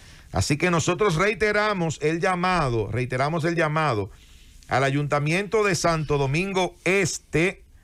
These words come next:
al alcalde Manuel Jiménez, para que acudan a este parque Mil Flores en la entrada de los Tres Brazos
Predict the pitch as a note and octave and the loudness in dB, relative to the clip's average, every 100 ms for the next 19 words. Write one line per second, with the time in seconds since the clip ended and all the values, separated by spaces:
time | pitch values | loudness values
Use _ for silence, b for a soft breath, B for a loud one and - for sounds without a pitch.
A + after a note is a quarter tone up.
0 | b b b b b F2+ B2 B2+ A#2+ - | b b b b b -2 0 2 -2 0
1 | D#3+ G#3 G3+ F#3+ F3+ - - A#2 A#2+ B2+ | 0 0 0 -2 -2 -8 -10 -4 -2 -2
2 | D3+ F#3+ G#3 G#3 G3 F3 - - - C#3+ | -2 0 0 -2 -6 -8 -14 -12 -4 0
3 | F#3 G#3+ E3+ F3+ - - - - B B | 2 0 0 0 -2 -6 -10 -18 B B
4 | B B B B - D3+ F3 F#3+ D#3 F#3+ | B B B B 0 2 2 0 0 0
5 | F#3+ F#3 - b b b b - D3 - | 0 -4 -18 b b b b 0 0 0
6 | B3+ C4+ G3 D#3+ D3+ - B2+ D#3 F3+ G3 | 0 2 2 2 0 0 0 0 0 -2
7 | F3 - F3+ F#3 D#3+ C#3 B2+ A2+ - - | -2 0 0 0 -2 -2 -2 -2 -10 -4
8 | C3+ G3 E3+ - F3+ F#3+ D3+ C3 - C3 | -2 -2 -2 -2 0 2 2 0 -2 -2
9 | C3 B2+ A#2 D3+ F3+ G3 E3 C#3 A#2 D3 | 0 0 0 0 2 0 0 0 -2 0
10 | F3 C#3+ F3+ E3 B2 A2 G#2+ | -2 0 0 0 0 -4 -6